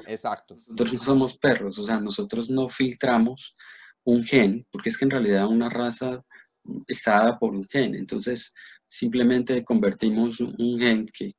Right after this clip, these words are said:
Speaker 2: que colorea la piel, entonces a eso le llamamos raza. En realidad eso, pues, es una, una condición. Después de mirar el, el genoma humano,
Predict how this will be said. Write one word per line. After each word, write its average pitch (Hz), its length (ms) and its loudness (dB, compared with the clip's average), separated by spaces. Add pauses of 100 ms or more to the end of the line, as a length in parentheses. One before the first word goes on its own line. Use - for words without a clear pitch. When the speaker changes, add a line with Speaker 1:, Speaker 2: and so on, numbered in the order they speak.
Speaker 2:
que 101 200 -4
colorea 101 600 2
la 117 220 0
piel, 95 260 0 (680)
entonces 101 560 -6
a 101 80 -2
eso 101 160 -2
le 113 80 4
llamamos 98 460 -4
raza. 123 480 -2 (640)
En - 80 -10
realidad 104 520 2
eso, 123 320 -4
pues, 117 200 -4
es 101 120 -6
una, 113 220 -2 (160)
una 117 220 -2
condición. 110 420 0
Después 120 420 -2
de 147 120 0
mirar 107 280 0
el, 127 220 -2
el 113 160 0
genoma 101 340 -2
humano, 113 480 0